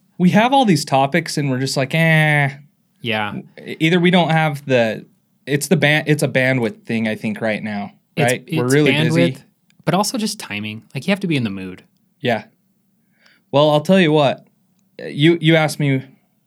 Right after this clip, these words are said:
Speaker 1: well, I don't know where to take this, but I am in a mood.
Speaker 2: Okay.
Speaker 1: April Fool's is coming up.
Speaker 2: Yeah.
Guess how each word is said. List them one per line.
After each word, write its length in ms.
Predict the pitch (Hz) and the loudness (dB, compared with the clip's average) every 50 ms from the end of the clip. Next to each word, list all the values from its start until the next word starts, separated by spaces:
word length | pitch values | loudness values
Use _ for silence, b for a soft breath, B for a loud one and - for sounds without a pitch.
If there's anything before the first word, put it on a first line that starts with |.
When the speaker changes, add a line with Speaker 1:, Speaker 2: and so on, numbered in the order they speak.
| _ _ | _ _
Speaker 1:
well, 320 | 131 127 123 123 120 92 - - _ _ _ _ _ _ _ _ _ _ _ | -4 -2 -2 -2 -4 -6 -12 -20 _ _ _ _ _ _ _ _ _ _ _
I 80 | - 131 | -8 -6
don't 100 | 135 123 | -6 -4
know 100 | 120 123 | -4 -2
where 180 | 120 120 123 117 | -2 -2 -2 -2
to 40 | 113 | -4
take 300 | 107 - 127 117 - - | -4 -6 -6 -6 -6 -6
this, 160 | 110 107 107 | -8 -8 -8
but 160 | - - 113 | -8 -6 -4
I 120 | 113 117 117 | -2 0 0
am 240 | 117 120 123 120 | 0 0 0 0
in 60 | 113 107 | -2 -2
a 40 | |
mood. 460 | 107 107 110 113 110 107 104 104 104 - _ _ - | -2 -2 -2 -2 -2 -2 -4 -6 -10 -12 _ _ -6
Speaker 2:
Okay. 300 | 139 143 - 160 170 175 - _ _ _ _ | -6 -4 -4 -6 -8 -10 -12 _ _ _ _
Speaker 1:
April 280 | - 139 143 139 151 135 | -2 -2 -2 0 -2 -4
Fool's 360 | 139 - 135 131 139 147 143 | -4 -4 -2 0 0 0 0
is 100 | 147 143 | -2 -4
coming 320 | - - 147 147 147 151 151 | -2 -2 0 0 0 2 2
up. 140 | 156 165 175 | 4 4 4
Speaker 2:
Yeah. 300 | 151 135 120 117 175 196 | 4 2 0 0 -2 -4